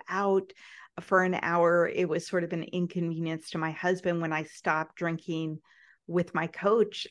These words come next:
I emailed her. That was our primary, but I, every day, like, I was the straight A student who emailed her five days a week for two years. Like, I was like, "Nope, I am <laughs> done, you know,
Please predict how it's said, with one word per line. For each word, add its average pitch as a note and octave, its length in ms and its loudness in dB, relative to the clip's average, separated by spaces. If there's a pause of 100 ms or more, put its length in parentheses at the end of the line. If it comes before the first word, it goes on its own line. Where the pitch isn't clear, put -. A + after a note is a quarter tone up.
(120)
I F3 200 0
emailed F3 440 2
her. - 440 -2 (160)
That F3+ 140 2
was F3 140 -2
our D#3+ 100 4
primary, E3 560 -2
but F3 80 0
I, E3 140 2 (100)
every F3 240 0
day, E3 260 0
like, E3+ 260 0
I E3 140 6
was F3 220 0
the E3+ 140 -4
straight F3 360 0
A E3 140 4
student E3 480 0
who E3+ 220 2
emailed E3 460 0
her E3 340 6 (640)
five G#3+ 200 4
days A3 180 6
a G3 80 2
week F3 200 0
for - 160 -4
two E3+ 220 -4
years. - 480 -4
Like, F3 200 4
I F3 120 8
was F#3+ 160 6
like, F3 220 4
"Nope, A3+ 440 4
I G3 160 2
am G3+ 160 -2
<laughs> - 20 -8
done, D#4+ 220 0 (140)
you E4 260 4
know, C4+ 260 4